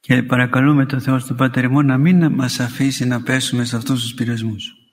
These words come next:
Στους άλλους πειρασμούς που έρχονται απ' έξω, όπως αυτοί που είχε ο Ιώβ,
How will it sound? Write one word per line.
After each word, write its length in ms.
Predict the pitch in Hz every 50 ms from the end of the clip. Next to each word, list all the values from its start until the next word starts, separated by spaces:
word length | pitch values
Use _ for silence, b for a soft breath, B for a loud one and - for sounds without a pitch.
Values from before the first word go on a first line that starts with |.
| _ _ _ _ _ _ _ _ _ _
Στους 280 | - - 127 - -
άλλους 280 | 147 175 175 160 147 -
πειρασμούς 680 | - 143 131 127 131 117 127 143 165 175 170 - - - - - - B B B B B B B _
που 100 | - 143
έρχονται 380 | 143 147 139 143 135 131 135 131
απ' 180 | 127 123 127
έξω, 640 | 139 139 131 131 - - 131 135 160 185 185 165 - - - - -
όπως 340 | 156 147 127 123 131 120 120
αυτοί 300 | 120 120 - - 143 131
που 180 | 127 - 127
είχε 280 | 127 135 135 135 127 127
ο 60 | 123
Ιώβ, 420 | 123 123 127 139 139 123 110 104